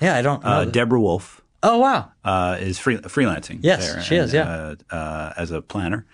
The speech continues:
Speaker 1: I was just working with her this morning.
Speaker 2: Yeah.
Speaker 1: Yeah.
Speaker 2: Uh, on the Uber thing, I think.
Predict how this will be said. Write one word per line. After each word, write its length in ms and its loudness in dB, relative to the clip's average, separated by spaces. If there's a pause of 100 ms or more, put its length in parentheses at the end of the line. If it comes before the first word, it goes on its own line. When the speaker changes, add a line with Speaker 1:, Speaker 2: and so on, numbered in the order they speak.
(140)
Speaker 1:
I 40 -4
was 80 0
just 200 0
working 300 4
with 120 4
her 160 4
this 160 -2
morning. 260 0
Speaker 2:
Yeah. 240 2 (240)
Speaker 1:
Yeah. 200 0 (100)
Speaker 2:
Uh, 760 0
on 140 2
the 80 2
Uber 240 0
thing, 260 -16
I 80 -8
think. 220 -14